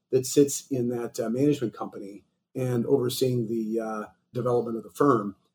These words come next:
And in our cases, we sort of divide up naturally. If you think about the various components of growth and requirement for this business, our next chapter is gonna be looking externally, bringing on advisory teams, acquiring R I As,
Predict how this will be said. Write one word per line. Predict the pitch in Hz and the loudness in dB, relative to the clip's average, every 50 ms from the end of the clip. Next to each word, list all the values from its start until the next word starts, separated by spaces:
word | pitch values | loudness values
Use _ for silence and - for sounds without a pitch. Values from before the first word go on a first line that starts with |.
| _ _ - | _ _ 4
And | 165 165 160 | 6 6 8
in | 151 | 8
our | 156 175 247 240 | 8 8 6 6
cases, | - 196 156 143 139 - 135 139 135 | 8 8 8 8 6 2 -2 0 4
we | 143 156 | 4 4
sort | - - 208 202 226 | 6 8 10 12 12
of | 208 143 - | 12 10 8
divide | - 123 123 127 123 143 165 175 | 0 -2 -2 2 4 6 8 8
up | 170 - - - | 8 6 6 0
naturally. | 117 107 113 127 131 - - 107 - - - _ _ _ _ _ - | -4 -4 -4 -6 -8 -6 -6 -8 -8 -8 -20 _ _ _ _ _ -2
If | - 156 - - 135 | 2 2 2 2 0
you | 127 | 4
think | 139 190 202 | 4 6 6
about | 240 190 180 147 - - | 8 8 8 6 6 4
the | 113 | 0
various | 104 123 131 151 165 170 165 - | 0 4 6 8 8 8 6 4
components | - 120 - - 147 143 139 135 135 135 - | -2 -4 0 4 6 8 8 8 6 4 0
of | 117 117 110 104 - - _ | 0 -2 -2 -2 -10 -8 _
growth | - 147 160 170 170 165 | 8 10 10 10 8 8
and | 143 123 | 4 2
requirement | 117 107 - - 127 127 131 131 131 117 - _ | 2 2 2 -2 0 0 2 2 2 0 -2 _
for | - 127 | -4 0
this | 127 139 160 170 170 | 6 8 8 8 8
business, | - 151 156 156 131 123 95 85 - - - - - _ _ _ _ - | 8 8 8 8 8 2 -2 -4 -4 -8 -8 -12 -12 _ _ _ _ 4
our | - 165 175 | 6 8 8
next | 185 175 175 | 8 8 6
chapter | - - 165 175 185 175 - 131 120 | 4 2 4 4 4 4 4 2 2
is | 113 - | 2 6
gonna | - 135 127 | 4 4 6
be | 123 | 6
looking | 120 139 139 139 123 - - | 4 4 4 4 2 2 0
externally, | - - - - 147 143 139 120 - - - - | -2 -4 0 2 4 4 4 4 0 -4 -8 -8
bringing | - 127 131 135 139 139 | -2 0 4 8 8 8
on | 131 131 131 | 8 8 6
advisory | 123 117 107 117 117 123 135 123 151 143 139 | 4 2 2 -2 -2 -2 0 2 2 2 2
teams, | 143 - 147 143 147 147 151 156 147 - - - _ - - | 4 6 8 8 10 8 8 6 2 0 -8 -12 _ -10 -10
acquiring | - - - 139 131 127 127 131 131 131 123 | -8 -2 2 4 4 6 6 6 4 4 2
R | 107 113 120 120 | 2 0 0 0
I | 120 117 | 2 2
As, | 120 123 135 143 147 147 147 151 147 139 - - - | 2 6 8 10 10 10 10 8 6 4 -2 -6 -12